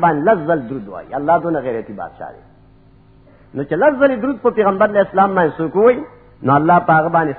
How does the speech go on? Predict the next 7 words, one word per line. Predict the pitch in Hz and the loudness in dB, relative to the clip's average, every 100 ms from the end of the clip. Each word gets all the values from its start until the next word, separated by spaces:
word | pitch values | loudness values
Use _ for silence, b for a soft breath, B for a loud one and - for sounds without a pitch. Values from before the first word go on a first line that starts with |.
| - | -6
سل | 220 139 | -6 -6
ځلې | 127 101 | -6 -8
درود | 98 87 - | -16 -20 -20
وایي. | - _ _ _ _ _ _ _ _ _ _ _ _ _ _ _ _ _ _ _ _ 349 330 _ - _ _ _ _ _ _ _ _ _ _ _ _ _ - | -20 _ _ _ _ _ _ _ _ _ _ _ _ _ _ _ _ _ _ _ _ -20 _ _ -20 _ _ _ _ _ _ _ _ _ _ _ _ _ -2
او | 143 | 0
چې | 165 170 | 2 0
سل | - | 2